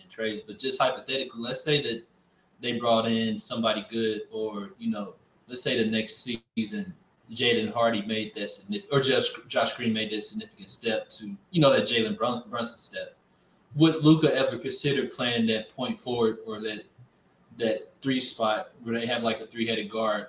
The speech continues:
kinda like in Rich, Rick's old lineup?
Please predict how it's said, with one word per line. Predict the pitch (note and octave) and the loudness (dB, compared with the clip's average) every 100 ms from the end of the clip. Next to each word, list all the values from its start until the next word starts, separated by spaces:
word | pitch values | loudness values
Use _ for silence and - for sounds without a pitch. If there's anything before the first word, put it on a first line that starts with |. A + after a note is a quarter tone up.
| - | -10
kinda | A2+ A2 | -8 -4
like | G#2+ G2+ | -6 -4
in | G2+ | -6
Rich, | A2 A2 - | -8 -8 -14
Rick's | A2 G#2+ - | -10 -8 -8
old | G#2 G2+ G2 _ _ _ _ G#2+ | -8 -10 -12 _ _ _ _ -4
lineup? | G#2+ G#2 G#2 G2 | 0 0 0 -4